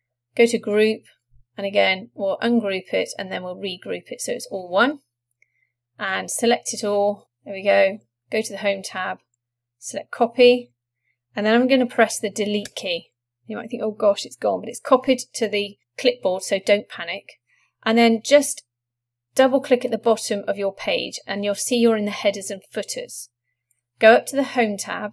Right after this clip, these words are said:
and click Paste. And somewhere your text will appear, or your graphics will appear. And we'll just move them to where they were originally. And of course you can go ahead,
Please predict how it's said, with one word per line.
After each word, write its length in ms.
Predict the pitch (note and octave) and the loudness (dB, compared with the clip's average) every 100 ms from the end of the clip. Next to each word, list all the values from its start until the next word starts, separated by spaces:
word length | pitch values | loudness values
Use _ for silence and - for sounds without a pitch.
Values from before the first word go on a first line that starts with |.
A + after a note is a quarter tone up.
| _ | _
and 120 | G#3 | -12
click 200 | - - _ | -10 -14 _
Paste. 540 | - D#3 - - - _ _ _ _ _ _ _ _ - | -8 -8 -8 -14 -16 _ _ _ _ _ _ _ _ -12
And 140 | G3+ | -6
somewhere 640 | - E4 F4+ A#3+ F#3+ B3 B3+ _ _ _ _ _ _ | 0 2 2 2 2 -2 -4 _ _ _ _ _ _
your 340 | G3+ G3+ F#3+ - _ _ | -8 -2 -2 -4 _ _
text 440 | - - F#3 - - | -12 -6 -6 -8 -10
will 100 | F#3 | -12
appear, 380 | - - F3 D#3 | -12 -8 -6 -6
or 100 | F3+ | -6
your 220 | F3+ E3+ | -6 -6
graphics 480 | - - - - G3+ | -8 -8 -12 -10 -8
will 100 | F3+ | -8
appear. 460 | - G#3 F3 - _ _ _ _ _ _ _ _ _ _ _ _ | -6 -6 -6 -8 _ _ _ _ _ _ _ _ _ _ _ _
And 120 | G3 | -14
we'll 100 | G3 | -8
just 220 | G3 - | -8 -6
move 460 | G#3 A3+ B3 A#3 - | 0 4 6 4 0
them 380 | F3 G3 B3+ - _ _ _ _ _ _ _ _ _ _ _ _ _ - | -4 -2 -4 -6 _ _ _ _ _ _ _ _ _ _ _ _ _ -14
to 100 | A3 | -4
where 160 | F#3+ | -2
they 120 | G3 F#3 | -2 -2
were 340 | F#3+ F#3 F#3 _ _ _ _ G3+ | 0 0 -2 _ _ _ _ -6
originally. 720 | F#3 F3+ - E3+ - - - _ _ _ _ | -6 -10 -12 -12 -14 -16 -18 _ _ _ _
And 80 | G#3 | -12
of 60 | |
course 240 | - G#3 - | -2 -2 -2
you 140 | G3+ G3 | -6 -8
can 220 | - G3 | -10 2
go 160 | A3 | 4
ahead, 320 | G3+ G3+ F#3 | 4 2 -2